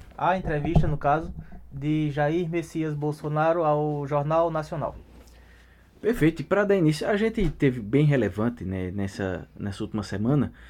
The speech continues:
Speaker 2: da nossa volta, né? A gente tá voltando agora de uma parada técnica, digamos assim, do Almanac Político. Estamos voltando com a qualidade do áudio muito melhor, porque estamos gravando diretamente do Armazém Digital, do Porto Digital,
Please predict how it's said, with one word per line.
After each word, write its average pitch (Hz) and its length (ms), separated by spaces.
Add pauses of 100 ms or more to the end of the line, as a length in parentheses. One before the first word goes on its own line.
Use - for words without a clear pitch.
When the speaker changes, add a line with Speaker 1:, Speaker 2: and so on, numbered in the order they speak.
(200)
Speaker 2:
da 143 120
nossa 180 240
volta, 147 340
né? 104 160
A 110 60
gente 120 160
tá 127 100
voltando 117 420
agora 104 300
de 104 100
uma 107 220
parada 104 480
técnica, 104 480
digamos 104 300
assim, 98 260
do 98 300 (240)
Almanac 110 420
Político. 139 400
Estamos 127 300
voltando 113 500
com - 100
a 107 80
qualidade 120 440
do 113 100
áudio 107 240
muito 147 240
melhor, 113 320 (420)
porque - 120
estamos 139 260
gravando 131 420
diretamente 131 760
do 131 400
Armazém 143 920
Digital, 147 440
do 101 100
Porto 135 320
Digital, 107 500